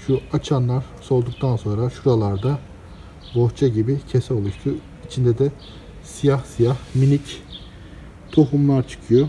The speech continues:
Onlar döküldüğü zaman tekrar çıkar. Bakın bir önceki senenin dökülenleri buralarda çıkmışlar arkadaşlar.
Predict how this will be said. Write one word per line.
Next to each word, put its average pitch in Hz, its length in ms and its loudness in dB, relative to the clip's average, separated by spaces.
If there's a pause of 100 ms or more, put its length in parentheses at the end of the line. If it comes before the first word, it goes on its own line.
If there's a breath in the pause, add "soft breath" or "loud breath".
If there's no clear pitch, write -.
Onlar 156 360 6
döküldüğü 151 440 8
zaman 120 300 4 (1400)
tekrar 151 440 4 (200)
çıkar. 123 360 -2
Bakın 139 320 0
bir 151 100 2
önceki 143 380 0
senenin 139 360 0 (840)
dökülenleri 131 640 0
buralarda 127 420 0
çıkmışlar - 460 -4
arkadaşlar. 98 640 -6